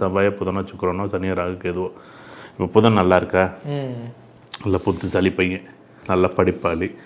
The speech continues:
Speaker 1: நல்ல அனுபவசாலி, நல்ல ஒரு பெரிய ஒரு நாலேஜ் இருக்க பையன், இவனை வேலைக்கு வச்சுக்கலாம். இவன் நல்ல பையன், இவன் நல்ல திறமையான இருக்கும். இவன் திறமை ஒரு எந்த இடத்துல வேணாலும் இடத்துக்கு தகுந்த மாதிரி வேலை வைப்பார். படிச்ச படிப்புக்காக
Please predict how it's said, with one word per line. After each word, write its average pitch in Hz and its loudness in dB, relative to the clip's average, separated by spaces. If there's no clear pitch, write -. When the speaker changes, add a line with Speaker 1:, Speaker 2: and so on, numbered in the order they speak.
Speaker 1:
நல்ல 92 6
அனுபவசாலி, 87 0
நல்ல 95 2
ஒரு 82 2
பெரிய 98 6
ஒரு 87 2
நாலேஜ் 90 4
இருக்க 90 -2
பையன், 92 -4
இவனை 98 4
வேலைக்கு 87 4
வச்சுக்கலாம். 85 -8
இவன் 113 2
நல்ல 82 0
பையன், 85 -4
இவன் 127 0
நல்ல 92 4
திறமையான 85 0
இருக்கும். 101 -8
இவன் 101 -6
திறமை 123 4
ஒரு 104 6
எந்த 120 10
இடத்துல 98 4
வேணாலும் 90 0
இடத்துக்கு 135 6
தகுந்த 92 4
மாதிரி 92 4
வேலை 82 0
வைப்பார். - -10
படிச்ச 139 8
படிப்புக்காக 113 6